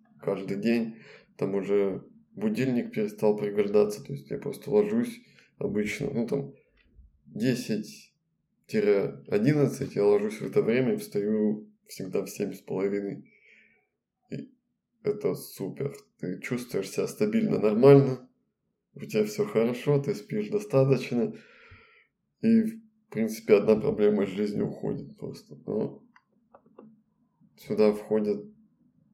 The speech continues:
некоторые обстоятельства, типа развлечений или еще чего-нибудь, или поездок куда-нибудь, которые все это немножко ломают, и можно поломать все в итоге. Вот. Это, это печальная часть.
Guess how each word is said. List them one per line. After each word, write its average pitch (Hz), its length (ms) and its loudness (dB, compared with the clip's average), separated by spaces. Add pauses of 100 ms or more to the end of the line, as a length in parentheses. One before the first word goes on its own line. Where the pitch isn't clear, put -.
(180)
некоторые 104 480 -4
обстоятельства, 123 760 -2
типа 104 800 0 (920)
развлечений 113 880 2
или 110 120 0
еще 120 260 0
чего-нибудь, 113 720 -2
или 98 120 -2
поездок 113 580 -2
куда-нибудь, 107 840 0 (580)
которые 107 420 2
все 107 200 -2
это 107 180 -2
немножко 107 440 -2
ломают, 110 580 4
и 98 40 -8
можно 101 640 -2
поломать 101 420 -4
все - 240 -12
в - 160 -10
итоге. - 380 -14 (840)
Вот. - 220 -18 (1800)
Это, - 200 -14
это - 160 -10
печальная - 640 -4
часть. - 420 -10